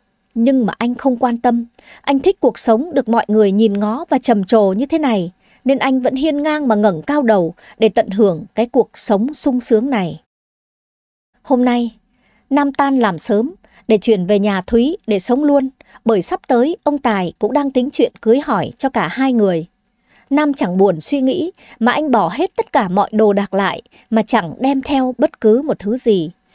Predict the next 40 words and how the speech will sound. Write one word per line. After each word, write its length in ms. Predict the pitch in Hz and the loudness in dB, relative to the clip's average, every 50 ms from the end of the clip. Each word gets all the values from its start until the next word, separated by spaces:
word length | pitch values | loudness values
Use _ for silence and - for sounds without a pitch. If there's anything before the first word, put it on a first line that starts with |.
| _ _ _ _ | _ _ _ _
Anh 180 | - 269 269 254 | 0 2 4 6
muốn 220 | 240 240 233 302 | 6 4 4 2
chối 220 | - - 302 247 277 | 0 0 0 2 2
bỏ 260 | 254 285 220 - 254 | 2 2 2 2 0
hết 260 | - 269 359 - - | 0 -2 -4 -4 -2
quá 200 | - 269 233 254 - | -2 -2 0 0 -4
khứ 240 | - - 269 247 277 339 | -2 -2 0 0 0 0
nghèo 200 | 339 285 226 196 | -2 0 0 0
nàn 280 | 196 208 202 196 180 | 0 -2 -2 -4 -4
của 100 | 180 190 | -4 -2
mình 260 | 185 190 202 185 170 160 - _ - - - | 0 0 0 -2 -4 -8 -12 _ -20 -18 -4
để 100 | - 208 | -2 0
bước 220 | 202 214 339 349 - | 0 2 0 -2 -4
sang 280 | - - 285 277 269 | -6 -6 -4 -2 0
một 140 | 226 - 185 | -2 -2 -2
trang 240 | - 285 269 269 254 | -2 -2 0 2 4
mới 200 | 233 220 240 302 | 4 4 2 2
của 140 | - 247 208 | 0 -2 0
cuộc 220 | - 202 190 185 | 0 -2 -2 0
đời. 340 | 180 185 185 170 165 160 165 - _ _ _ _ _ _ _ _ _ _ _ _ _ _ | -2 -2 0 0 -2 -4 -6 -10 _ _ _ _ _ _ _ _ _ _ _ _ _ _
Chiều 220 | - 254 220 196 | 0 2 2 2
nay, 320 | 185 220 240 254 247 233 233 _ _ _ _ _ | 2 0 -2 -2 -4 -4 -8 _ _ _ _ _
khi 140 | - - 302 | -2 0 2
Nam 260 | 294 302 302 294 269 | 2 2 2 0 0
vừa 100 | 220 202 | 0 0
bước 220 | 196 277 370 - | 0 0 -2 -2
chân 220 | - - 202 185 262 | -2 -2 -2 0 -2
ra 80 | 190 | -4
cổng 260 | 175 - 226 185 135 156 | -2 0 0 0 0 -2
bệnh 140 | 190 - - | -2 -2 0
viện, 260 | 180 208 208 - - - _ _ _ _ _ | 0 0 0 0 -2 -8 _ _ _ _ _
đã 120 | 214 254 | -2 0
bị 220 | - 277 311 - - | 0 0 0 -2 -2
gọi 200 | 196 240 240 - - | -2 -2 -2 -2 0
ngược 280 | 214 233 240 226 233 | 2 2 2 2 2
lại 240 | 220 226 208 - - - _ _ | 2 0 0 -2 -6 -10 _ _
bởi 220 | - 220 208 185 170 | 0 2 2 2 0
một 140 | 175 180 | -4 -6
giọng 220 | - - 233 - - - | -2 -2 -2 -2 -2 -4
nói 300 | 190 202 196 214 269 | -4 -4 -4 -4 -6